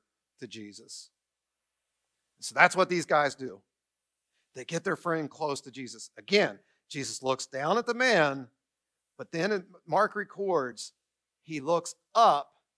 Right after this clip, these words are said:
at them. And this is the amazing thing that we read. Here's the actual part of the scripture I wanna read, 'cause I don't want you to miss this part of it. Look at Mark chapter two, verse five. Mark records that when Jesus saw what? When Jesus saw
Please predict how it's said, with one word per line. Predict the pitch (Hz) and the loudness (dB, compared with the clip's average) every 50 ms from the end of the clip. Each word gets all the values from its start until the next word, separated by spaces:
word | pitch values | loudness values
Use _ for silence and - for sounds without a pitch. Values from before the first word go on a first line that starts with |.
| _ _ _ _ _ _ _ _ _ - | _ _ _ _ _ _ _ _ _ -8
at | 139 143 113 123 123 | -8 -8 -6 -6 -6
them. | 139 123 95 95 101 _ _ _ _ _ _ _ _ _ _ _ _ _ _ _ _ _ _ _ _ _ _ _ _ _ _ _ _ _ _ _ _ _ _ _ _ _ | -4 -4 -6 -8 -14 _ _ _ _ _ _ _ _ _ _ _ _ _ _ _ _ _ _ _ _ _ _ _ _ _ _ _ _ _ _ _ _ _ _ _ _ _
And | - 107 117 | -18 -12 -10
this | 143 147 - | -8 -8 -8
is | 160 139 | -10 -8
the | 160 185 175 | -4 -4 -2
amazing | 170 156 151 156 147 147 151 139 | -2 0 0 -2 -2 -4 -6 -8
thing | - 160 143 135 | -6 -6 -6 -6
that | 135 135 | -6 -8
we | 139 143 | -8 -10
read. | 127 120 104 98 | -10 -12 -10 -4
Here's | 147 147 139 143 | -2 0 0 0
the | 147 135 | 0 -2
actual | 139 - - 156 131 | -2 -2 -4 -8 -8
part | - - 147 143 139 | -2 0 0 0 0
of | 151 | -2
the | 147 135 | -6 -8
scripture | - 170 151 - - 143 | -8 -8 -8 -6 -4 -4
I | 139 | -2
wanna | 135 143 139 135 | -2 -4 -4 -4
read, | 135 143 135 127 123 - _ _ _ _ | -6 -6 -8 -8 -10 -14 _ _ _ _
'cause | - 156 127 | -8 -4 -2
I | 131 123 | 0 0
don't | 120 147 147 | 2 2 0
want | 135 135 - | 0 -2 -4
you | 156 139 | -6 -6
to | 120 | -4
miss | 120 135 127 - - | -2 -2 -2 -2 -6
this | 107 107 - | -10 -12 -10
part | - - 127 113 110 | -8 -6 -6 -6 -6
of | 104 107 | -10 -12
it. | 104 _ _ _ _ _ - | -16 _ _ _ _ _ -16
Look | 135 - | -12 -10
at | 151 131 | -8 -2
Mark | 123 135 139 143 147 - | 2 4 4 4 2 -2
chapter | - 170 160 147 - 160 147 | -2 -2 -2 -2 -4 -8 -12
two, | - 156 151 135 131 | -12 -10 -10 -8 -8
verse | 123 127 120 113 - | -6 -6 -8 -8 -8
five. | - 127 101 98 107 107 - _ _ _ _ _ _ _ _ _ _ _ _ _ _ _ _ _ _ _ _ _ _ _ _ _ _ - | -6 -6 -6 -6 -8 -10 -16 _ _ _ _ _ _ _ _ _ _ _ _ _ _ _ _ _ _ _ _ _ _ _ _ _ _ 0
Mark | 123 127 131 131 123 - | 2 4 4 4 2 -2
records | 135 120 - - 151 131 131 120 | -8 -10 -8 -4 -4 -2 -2 -4
that | - 147 127 | -6 -8 -6
when | 127 127 120 120 113 | -4 -4 -4 -4 -6
Jesus | - - 139 147 156 160 156 175 160 - | -8 -8 -6 -6 -6 -4 -4 -4 -4 -6
saw | - - 165 147 139 139 131 | -2 0 2 2 2 2 0
what? | 123 127 123 117 117 - | 0 0 -2 -2 -2 -4
When | 147 135 127 127 | -8 -10 -10 -8
Jesus | 127 147 160 156 165 170 143 - | -8 -6 -6 -4 -4 -6 -6 -4
saw | - 170 156 151 151 147 151 151 151 143 131 | -2 2 2 4 4 4 4 2 0 0 -4